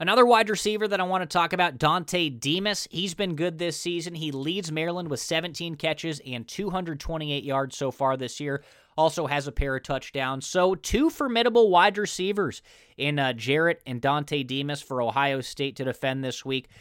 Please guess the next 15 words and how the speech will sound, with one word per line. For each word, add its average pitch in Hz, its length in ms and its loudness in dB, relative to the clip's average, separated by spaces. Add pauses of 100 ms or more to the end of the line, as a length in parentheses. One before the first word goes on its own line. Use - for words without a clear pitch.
(220)
So - 160 -2
those 196 220 6
are 233 80 6
the 196 80 0
big 180 180 2
matchups, 147 480 0
the 110 80 -6
wide 135 300 2
receivers 143 480 -4
versus 127 400 -6
this 127 180 -8
Ohio 127 380 0
State 131 260 -6
defensive 127 480 -6
backfield, 123 560 -2